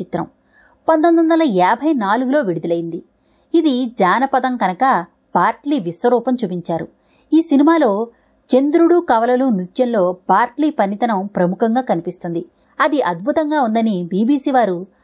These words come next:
ఆ నాట్యాన్ని మాత్రం టెలికాస్ట్ చేశారు. అప్పటికి మనకు టీవీ అంటే అసలు తెలీదు. ఆ నాట్యంలో అక్కడక్కడ కొంత భాగం అల్లుకుపోయినట్టు, కనిపించి కనిపించినట్టు ఉంటుంది. కెమెరా లెన్స్ మీద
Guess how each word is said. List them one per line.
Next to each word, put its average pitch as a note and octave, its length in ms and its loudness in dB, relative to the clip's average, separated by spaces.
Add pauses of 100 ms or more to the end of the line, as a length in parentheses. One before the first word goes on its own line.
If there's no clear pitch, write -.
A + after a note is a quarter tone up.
(140)
ఆ A3 100 0
నాట్యాన్ని A3 520 -2
మాత్రం A#3+ 340 -4
టెలికాస్ట్ G3 560 -6
చేశారు. E3+ 340 -6 (800)
అప్పటికి C#4+ 600 -4
మనకు G#3+ 340 -2
టీవీ A3+ 400 0
అంటే A#3 220 0
అసలు A3 220 -2
తెలీదు. E3 440 -4 (460)
ఆ C4+ 140 0
నాట్యంలో B3+ 540 -2
అక్కడక్కడ C4 800 -2 (260)
కొంత A#2+ 220 0
భాగం F#3 500 0
అల్లుకుపోయినట్టు, A#3 1040 -2
కనిపించి A#3+ 460 0
కనిపించినట్టు G3+ 600 -4
ఉంటుంది. E3+ 460 -4 (560)
కెమెరా E4+ 360 4
లెన్స్ B3 380 0
మీద G#3 400 2